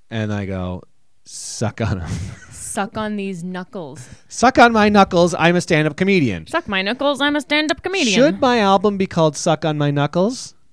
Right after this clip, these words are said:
Speaker 2: No.
Speaker 1: Okay.
Speaker 2: Here's the thing. You have your album title, and I don't know what mine is going to be, 'cause I wanted to ca-,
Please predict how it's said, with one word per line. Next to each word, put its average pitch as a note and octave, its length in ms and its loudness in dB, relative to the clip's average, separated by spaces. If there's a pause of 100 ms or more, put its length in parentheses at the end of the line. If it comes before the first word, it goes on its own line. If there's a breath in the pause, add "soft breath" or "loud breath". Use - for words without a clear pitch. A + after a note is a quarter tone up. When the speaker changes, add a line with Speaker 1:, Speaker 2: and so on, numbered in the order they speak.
(160)
Speaker 2:
No. G3+ 600 -2
Speaker 1:
Okay. D#2+ 340 -6 (480 loud breath)
Speaker 2:
Here's G4+ 220 -8
the G4 80 -4
thing. G#3 200 -6
You D4 180 -4
have D#4 220 -4
your B3+ 140 -4
album G#3 320 -2
title, E3 440 -6 (400)
and A#3+ 120 -4
I D#4 120 -2
don't F#4 160 -4
know E4+ 120 -2
what D4+ 200 -2
mine C4 280 -2
is A#3 80 -4
going G3+ 160 -6
to F#3 60 -8
be, D#3+ 100 -8
'cause A3 140 -10
I A#3 80 -2
wanted B3+ 380 -6
to C#4 80 -8
ca-, A3 280 -4